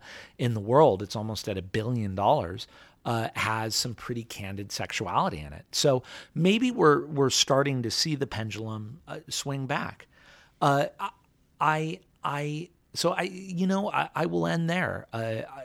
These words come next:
and just finish by saying that, uh, all of that is to, to again come back to the thesis at the beginning, which is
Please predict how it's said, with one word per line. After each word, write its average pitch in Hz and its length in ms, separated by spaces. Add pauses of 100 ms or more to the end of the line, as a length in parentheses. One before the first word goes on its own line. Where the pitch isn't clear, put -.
(120)
and 135 360
just - 400
finish 143 440
by 117 180
saying 113 480
that, 104 240 (600)
uh, 110 260 (720)
all 156 280
of 135 100
that 131 400 (140)
is 127 300
to, 120 360 (320)
to 131 220
again 147 360
come 120 180
back 117 200
to - 100
the 110 120
thesis 113 420
at 127 60
the 117 80
beginning, 131 320
which 117 180
is 113 160